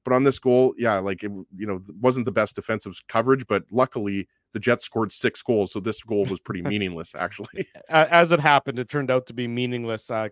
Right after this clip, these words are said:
Speaker 2: c-, uh, 'cause, uh, the Jets were able to pot more than a few past U C Saros, but it does put the Predators even with the Winnipeg Jets at one goal apiece,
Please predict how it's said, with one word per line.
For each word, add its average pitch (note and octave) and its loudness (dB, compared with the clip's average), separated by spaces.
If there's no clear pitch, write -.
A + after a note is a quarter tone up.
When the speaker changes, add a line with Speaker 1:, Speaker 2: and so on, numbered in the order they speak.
Speaker 2:
c-, A#2 -18
uh, A2+ -6
'cause, G2+ -12
uh, G#2 -4
the A2 -10
Jets A2+ -4
were B2 0
able A2+ -2
to A2 -6
pot A2+ 0
more C#3+ 0
than C3 -2
a A#2+ -4
few G#2+ -6
past C#3+ 2
U C#3+ -2
C B2+ -10
Saros, A#2 0
but A#2+ -4
it A2 -20
does D3 2
put - -8
the B2 -16
Predators A#2 -6
even C#3+ -6
with B2+ -6
the B2 -10
Winnipeg A2+ -8
Jets A2+ -6
at A2+ -10
one A#2+ -6
goal A2 -6
apiece, C3 -10